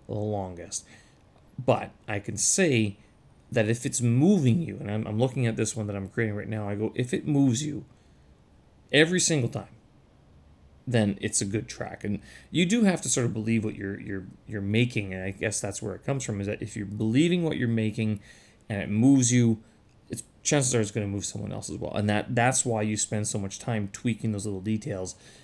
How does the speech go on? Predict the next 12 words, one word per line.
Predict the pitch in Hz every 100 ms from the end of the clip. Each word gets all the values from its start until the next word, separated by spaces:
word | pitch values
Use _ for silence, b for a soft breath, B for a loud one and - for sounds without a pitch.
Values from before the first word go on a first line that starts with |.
| -
and | 110 107
making | 107 110
sure | - 117 107 - B B -
that | 110
it's | 101 -
spot | - - - - 123 117 - -
on. | 113 107 98
You | 101
want | 113 170 170
to |
get | 143 135
it | -